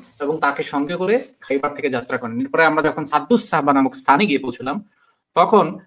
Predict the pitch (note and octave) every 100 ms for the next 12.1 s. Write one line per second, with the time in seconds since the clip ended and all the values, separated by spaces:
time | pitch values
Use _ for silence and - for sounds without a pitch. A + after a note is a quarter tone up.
0 | - - D3+ D3+ G3 G3 C#3+ D3+ C#3 B2+
1 | B2+ F#3 F3+ C#3+ G3+ - G3 G3 F3 D#3
2 | D3+ F3+ C3 A2+ A#2+ _ _ _ _ _
3 | _ _ _ _ _ _ - B2+ D3+ D3
4 | C#3+ C3 C3 C#3+ G#3 G#3 B2 - A#2 A#2+
5 | G#3 - _ - A2+ - G#2 - - -
6 | _ _ _ _ _ B2 C3 D#3+ D3 D#3
7 | F#3 G#3+ - C3+ D3 F3 F3 G#3+ A#3 G#3+
8 | F#3 F#3+ G3+ A3 D#3 F3+ G#3+ G#3+ A3 B3+
9 | C#4 C#4 D#3+ G#3+ C#4 - C#3+ E3 E3 D3+
10 | C#3+ F#3 F#3 - C#3 - - _ C#3+ C3+
11 | C3 C3+ C3+ B2 A#2+ C3+ C#3+ D3 B2+ B2+
12 | G3